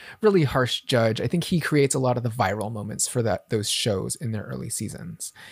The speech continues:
American Idol, of course, becomes a huge hit in the United States. Pop Idol doesn't fare as well in the U K. So Pop Idol is actually canceled after its second season on the air.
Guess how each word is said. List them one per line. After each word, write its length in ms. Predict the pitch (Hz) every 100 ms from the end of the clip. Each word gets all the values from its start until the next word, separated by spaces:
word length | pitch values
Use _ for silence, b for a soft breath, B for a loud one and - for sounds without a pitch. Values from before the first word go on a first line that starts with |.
| B B B B B -
American 420 | 156 175 175 165 -
Idol, 260 | 156 151
of 140 | 139 120
course, 260 | - 117
becomes 420 | - 127 - 123 113
a 40 |
huge 400 | - - 185 151
hit 340 | - 107 - _ _ _
in 100 | 139
the 60 | 123
United 320 | 120 104 107
States. 520 | - - 95 - - b b
Pop 300 | - 208 240
Idol 220 | - 160 139
doesn't 420 | 147 135 127 -
fare 280 | - 117 117
as 140 | 113
well 140 | 120
in 180 | 110 117
the 60 | 107
U 140 | 113
K. 340 | 101 - - -
So 160 | -
Pop 340 | - - 170 -
Idol 300 | 143 135 131
is 140 | 123
actually 320 | 123 117 - 117
canceled 580 | - 123 127 - 113 -
after 340 | 117 - 117
its 180 | - -
second 360 | - 95 - -
season 300 | 117 110 107
on 160 | 107
the 120 | 110 -
air. 340 | 104 55 -